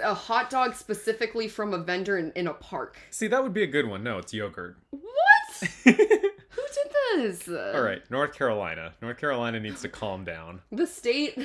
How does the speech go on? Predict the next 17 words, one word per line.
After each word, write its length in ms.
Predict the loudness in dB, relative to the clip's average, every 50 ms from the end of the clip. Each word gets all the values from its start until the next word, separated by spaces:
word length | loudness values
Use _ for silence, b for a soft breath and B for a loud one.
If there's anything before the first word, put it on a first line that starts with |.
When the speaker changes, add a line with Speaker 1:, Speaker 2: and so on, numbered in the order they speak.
| -4 -4 -4
Speaker 1:
<laughs> 180 | -6 -10 -12 -10
the 100 | -10 -10
state's, 500 | -10 -10 -12 -10 -8 -8 -8 -10 -12 -12
the 240 | -8 -2 -2 -2 -2
state, 560 | -2 -6 -8 -6 -6 -4 -4 -4 -6 -8 -12 -14 -10
the 100 | -8 -8
state, 440 | -8 -6 -6 -8 -6 -6 -8 -12 _ -12 -8 -6
um, 460 | -4 -4 -4 -4 -4 -6 -8 -8 -12 _ _ _
the 100 | -6 -6
state 400 | -6 -6 -6 -6 -6 -6 -6 -8
treat 580 | -12 -10 -8 -6 -4 -4 -4 -6 -6 -10 -14 -14 -8 -6
of 140 | -6 -6 -4
New 100 | -4 -4
York 360 | -2 0 0 0 -2 -4 -4
is 140 | -6 -8 -8 -10 _ -10
just 320 | -8 -8 -8 -8 -12 _ -8
Broadway. 640 | -6 -2 0 0 0 0 -2 -4 -4 -2 -4 -4